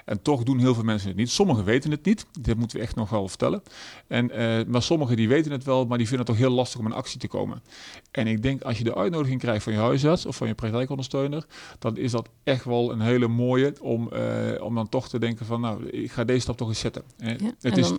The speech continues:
Speaker 2: samen
Speaker 1: ja.
Speaker 2: in beweging te komen.
Speaker 1: Absoluut, ja.
Speaker 2: Ja. En, eh, daar doen inmiddels, eh, volgens mij duizenden mensen aan mee.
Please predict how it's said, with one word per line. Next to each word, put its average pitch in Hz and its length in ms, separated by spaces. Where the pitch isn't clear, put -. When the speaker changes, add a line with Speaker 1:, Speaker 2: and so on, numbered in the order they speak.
Speaker 2:
samen 185 380
Speaker 1:
ja. 185 60
Speaker 2:
in 190 60
beweging 180 340
te - 80
komen. 185 340
Speaker 1:
Absoluut, 165 440
ja. 143 160
Speaker 2:
Ja. - 120
En, 226 180
eh, 220 240
daar 233 160
doen 240 140
inmiddels, 196 380
eh, 196 80
volgens 196 220
mij 202 100
duizenden 202 400
mensen 277 300
aan 285 80
mee. 311 220